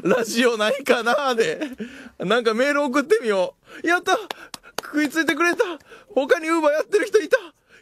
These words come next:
え。ユーブイカットの長袖シャツですか？ありがとうございましたじゃないねん。水筒抱えて。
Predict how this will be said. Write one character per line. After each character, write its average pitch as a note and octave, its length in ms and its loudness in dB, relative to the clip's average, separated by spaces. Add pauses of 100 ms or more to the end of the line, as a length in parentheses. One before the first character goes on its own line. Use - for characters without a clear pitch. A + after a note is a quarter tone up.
え。 G4 600 2 (480)
ユ C#4 140 0
ー F4+ 200 0
ブ E4+ 200 0
イ E4 80 -2
カ C#5 120 2 (140)
ッ F#4+ 40 -18
ト D#4 120 0
の A#3+ 360 -2 (180)
長 D4+ 320 2
袖 A4+ 280 0
シ A4+ 100 -2
ャ - 40 -2
ツ E4+ 80 -14
で E4 100 -4
す - 100 -12
か？ C4 240 -2 (180)
あ E4 140 2
り - 0 -
が F#4 60 -4
と F#4+ 80 0
う - 0 -
ご - 0 -
ざ - 0 -
い - 20 2
ま - 40 0
し - 60 -10 (220)
た B3 40 -4
じ F#3 80 -6
ゃ D3+ 40 -2
な D#3+ 120 0
い C4 80 -2
ね A#3 120 0
ん。 - 120 -8 (1080)
水 - 340 0
筒 A3+ 220 0
抱 - 320 -2
え F3+ 80 -4
て。 - 240 -6